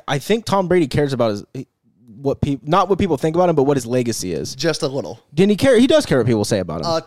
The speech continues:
Speaker 2: ton.
Speaker 1: Yeah.
Speaker 2: Of
Speaker 1: And
Speaker 2: course he cares.
Speaker 1: he doesn't want the last thing being said about him on the field is,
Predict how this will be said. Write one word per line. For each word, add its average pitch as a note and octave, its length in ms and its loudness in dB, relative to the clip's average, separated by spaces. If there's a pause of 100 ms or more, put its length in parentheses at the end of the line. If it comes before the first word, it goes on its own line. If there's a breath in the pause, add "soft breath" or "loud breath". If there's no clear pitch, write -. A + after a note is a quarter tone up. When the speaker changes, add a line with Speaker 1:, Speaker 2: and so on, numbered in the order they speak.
Speaker 2:
ton. A#2 460 -4
Speaker 1:
Yeah. E3+ 240 2
Speaker 2:
Of - 60 -14 (520)
Speaker 1:
And C#3+ 100 6
Speaker 2:
course - 140 2
he F4 80 -2
cares. D#3 180 -2
Speaker 1:
he B3 100 6
doesn't A#3 260 4
want G3 440 0
the D3 100 0
last D3 360 0
thing D3+ 220 0
being C#3 200 0
said C#3 160 2
about A#2 280 2
him A2+ 200 0
on A#2 220 0
the A#2 60 0
field G2 420 -2
is, G2 420 -4